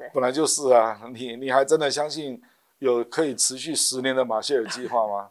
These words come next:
Speaker 2: 啊，马歇尔计划事实上整个持续也大概只有两年而已啊，啊，那不可能撑很久的啦。你最终还是要靠自己啦。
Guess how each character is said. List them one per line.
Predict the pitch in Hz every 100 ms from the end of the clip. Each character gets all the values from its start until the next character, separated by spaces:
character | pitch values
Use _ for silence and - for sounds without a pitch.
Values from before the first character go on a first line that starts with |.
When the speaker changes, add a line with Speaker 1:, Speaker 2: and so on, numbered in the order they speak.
| _
Speaker 2:
啊， | 98 98 - _ _ - - -
马 | 127
歇 | 170 165
尔 |
计 | - 151
划 | 151
事 | 143 156
实 |
上 | 131 143 127 -
整 | 117
个 | 117
持 | 123 - 127
续 | 160 120
也 |
大 | 110 131
概 | 127
只 | 120
有 | 123
两 | 123 101
年 | 98 101
而 | 107
已 | 98 78
啊， | 80 _ _ _ _ _
啊， | - 90 - _ _ _
那 | 165
不 | -
可 | -
能 | 120 113
撑 | 143
很 | 135 117
久 | 117 85
的 | 76
啦。 | - - _ _ _ _
你 | 123
最 | 120
终 | 165 165
还 | 143
是 | 143
要 |
靠 | 139 139
自 | 123 123
己 | -
啦。 | -